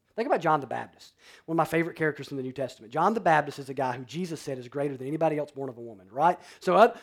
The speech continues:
other than Jesus, there's no one greater than John, according to Jesus, right? And he's kind of like the last of the Old Testament prophets. He's kind of like the door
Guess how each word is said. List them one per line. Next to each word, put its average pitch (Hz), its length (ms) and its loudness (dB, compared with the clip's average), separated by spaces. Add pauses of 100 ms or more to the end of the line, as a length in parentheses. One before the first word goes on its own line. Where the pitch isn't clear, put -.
(100)
other 277 260 10
than 202 200 2
Jesus, 147 560 2
there's 170 160 -2
no 202 100 6
one 226 160 6
greater 185 240 6
than 151 160 -4
John, 143 380 4
according 165 360 -2
to 131 100 -14
Jesus, 156 600 -8
right? 160 260 2 (680)
And 165 80 0
he's 214 180 0
kind 330 260 4
of 240 120 4
like 208 200 8
the 165 80 2
last 180 460 6
of 180 80 0
the 165 120 0
Old 165 180 2
Testament 160 420 -2
prophets. 143 400 2
He's 190 140 -2
kind 208 160 6
of 190 60 8
like 185 160 6
the 160 60 -6
door 151 460 0